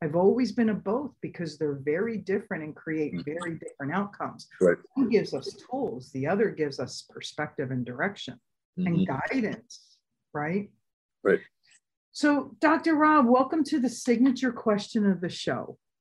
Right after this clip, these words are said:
Speaker 1: And
Speaker 2: <laughs>
Speaker 1: that is, what does selling without selling mean to you?
Speaker 2: So when I go with a new patient to go over a care plan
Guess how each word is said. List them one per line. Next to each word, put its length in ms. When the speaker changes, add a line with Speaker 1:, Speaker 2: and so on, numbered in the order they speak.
Speaker 1:
And 200
Speaker 2:
<laughs> 320
Speaker 1:
that 280
is, 680
what 340
does 380
selling 540
without 380
selling 720
mean 340
to 140
you? 320
Speaker 2:
So 220
when 120
I 80
go 180
with 200
a 60
new 180
patient 500
to 80
go 120
over 140
a 60
care 220
plan 240